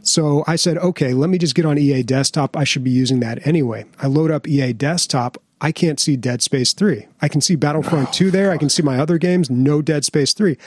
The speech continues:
Speaker 1: I scroll down and it says, um, "If you don't see your game, don't worry. We haven't added all of them yet." Yet Nick, loading up E A Desktop, can see his Dead Space three game,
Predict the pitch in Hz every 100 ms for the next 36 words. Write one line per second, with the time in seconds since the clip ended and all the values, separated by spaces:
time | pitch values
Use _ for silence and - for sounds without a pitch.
0 | - - - 147 - 185 160 185 165 139
1 | 127 - 151 139 139 - - 139 131 127
2 | 151 135 160 151 - 147 127 160 160 151
3 | 143 135 139 156 147 131 139 135 127 131
4 | 151 170 123 113 113 110 107 113 110 -
5 | - - _ - 131 151 147 - 131 139
6 | 220 185 - - - 131 151 151 151 143
7 | 135 - - 139 131 123 127 - 147 131
8 | - - - 127 120 - - - 202 175
9 | 135 127 113 - - _ - 139 - -
10 | 123 - 139 123 107 143 127